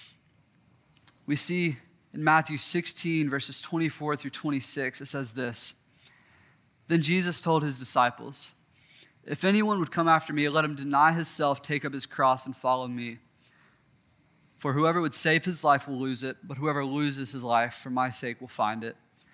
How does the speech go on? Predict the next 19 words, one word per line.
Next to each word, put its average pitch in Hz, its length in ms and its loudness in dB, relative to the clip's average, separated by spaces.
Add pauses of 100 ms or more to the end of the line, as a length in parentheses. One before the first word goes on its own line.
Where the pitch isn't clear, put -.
(200)
For 139 140 -10
what 160 220 6
will 175 140 2
a, 139 80 0 (400)
what 160 180 2
will 175 160 0
a - 20 -2
man 135 240 -2
profit 143 560 2 (260)
if 131 120 -10
he 139 80 -2
gains 151 320 0
the 135 80 -4
whole 139 220 -4
world 131 280 -4
and 120 140 -12
forfeits 139 460 -8
his 120 100 -10
soul? 123 440 -4